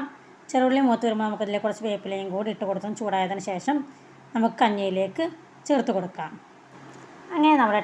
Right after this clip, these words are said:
ടേസ്റ്റി ആയിട്ടുള്ള, സ്പെഷ്യൽ ആയിട്ടുള്ള, ഹെൽത്തി ആയിട്ടുള്ള ചെറുപയർ കഞ്ഞി ഇവിടെ റെഡി ആയിട്ടുണ്ട്. ഇത് നിങ്ങൾക്ക് എല്ലാവർക്കും ഈ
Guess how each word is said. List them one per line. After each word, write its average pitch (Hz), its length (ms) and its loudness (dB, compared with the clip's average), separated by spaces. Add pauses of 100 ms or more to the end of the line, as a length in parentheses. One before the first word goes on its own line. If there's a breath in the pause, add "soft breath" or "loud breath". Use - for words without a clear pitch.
ടേസ്റ്റി 240 500 4
ആയിട്ടുള്ള, 196 280 0 (100)
സ്പെഷ്യൽ 262 640 2
ആയിട്ടുള്ള, 175 380 -4 (240)
ഹെൽത്തി 285 600 2
ആയിട്ടുള്ള 196 440 2 (260)
ചെറുപയർ 220 480 2
കഞ്ഞി 196 240 -2
ഇവിടെ 196 220 -2
റെഡി 190 200 -2
ആയിട്ടുണ്ട്. 180 400 -4 (600 loud breath)
ഇത് - 100 -12
നിങ്ങൾക്ക് 247 340 2
എല്ലാവർക്കും 214 640 2
ഈ 214 40 -4